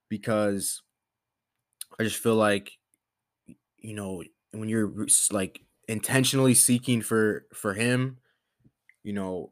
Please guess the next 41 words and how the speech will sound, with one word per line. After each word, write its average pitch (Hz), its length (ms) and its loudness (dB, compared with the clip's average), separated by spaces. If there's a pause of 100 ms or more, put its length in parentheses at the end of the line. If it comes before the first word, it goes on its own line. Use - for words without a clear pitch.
(100)
when 110 100 -8
you're 110 100 -2
intentionally 117 400 -4
seeking 110 720 -4
for 101 240 -8
guidance, 98 800 -2 (540)
he's 123 160 -2
gonna 113 160 0
give 123 200 2
it - 100 -4
to 95 120 -10
you. 82 180 -12 (440)
And 110 80 -4
I, 104 100 -6
so 110 160 -2
I 101 180 -2
say 120 200 0
that 113 120 0
to - 60 -6
say, 104 360 -2 (960)
it's 123 120 -4
just 113 200 -4
so 117 140 -2
crazy. 113 380 -4
Like, 95 120 -6
I, 92 280 -8
I 98 40 -10
feel - 160 -8
like 98 160 -4
when 95 160 -8
God 98 260 0
wants 101 220 -4
you 104 80 -4
to 95 80 -4
see 107 200 -2
a 95 40 -2
message, 107 600 -4 (680)
like, 98 140 -6
whether 101 320 -2
it's - 180 0
subtly, 113 680 -2